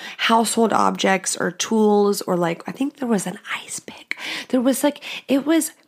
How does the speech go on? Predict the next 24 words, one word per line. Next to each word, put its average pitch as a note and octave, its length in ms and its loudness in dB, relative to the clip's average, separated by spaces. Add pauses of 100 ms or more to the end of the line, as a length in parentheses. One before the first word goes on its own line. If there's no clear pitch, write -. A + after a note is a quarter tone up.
creepy G#3+ 800 2
and B3+ 300 2
weird F3+ 420 2
and F3+ 180 2
sadistic F#3 840 0
and F#3+ 180 -2
horrifying. E3 840 -2 (640)
And F3+ 420 2
if F3+ 100 -6
you G#3+ 180 2
are C#4 100 0
a C#4 60 -2
parent - 920 -2
<laughs> - 40 -20
listening F3+ 600 2
to E3 160 -2
this, - 500 -2 (480)
you - 180 -2
better G#3+ 360 2
make A3+ 220 2
sure A3 200 0
your G#3 140 0
kids F#3+ 320 -2
aren't F#3 220 -2